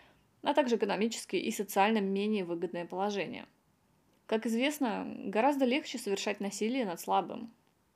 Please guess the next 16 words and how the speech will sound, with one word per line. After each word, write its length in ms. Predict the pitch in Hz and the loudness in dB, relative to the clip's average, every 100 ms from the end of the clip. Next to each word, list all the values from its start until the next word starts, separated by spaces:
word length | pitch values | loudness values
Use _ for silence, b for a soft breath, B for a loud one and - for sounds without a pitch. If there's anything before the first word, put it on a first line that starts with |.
| _ _ b b b - | _ _ b b b -6
И 80 | |
к 60 | 269 | 4
вышеописанному 640 | 370 359 302 392 - 339 240 | 6 8 6 4 0 2 4
добавьте 440 | 208 208 302 269 | 6 6 6 4
тот 140 | 233 | 0
факт, 320 | - 240 381 - | 4 4 4 2
что 160 | 226 | -2
в 80 | 214 | -2
целом 500 | - 269 302 185 202 B B B B | -2 0 2 0 -2 B B B B
общественное 540 | 185 - 277 269 233 | 0 2 0 2 4
мнение 480 | 208 220 381 381 294 | 4 4 4 4 4
склонно 500 | 233 - 226 349 269 | 2 4 6 8 8
рисовать 500 | 233 226 208 240 254 | 6 4 6 6 6
родительство 800 | 220 208 214 233 208 - - 196 | 4 2 2 2 0 0 -2 0
и 160 | 190 202 | 0 0
детей 560 | 190 190 262 381 392 | -2 0 8 10 10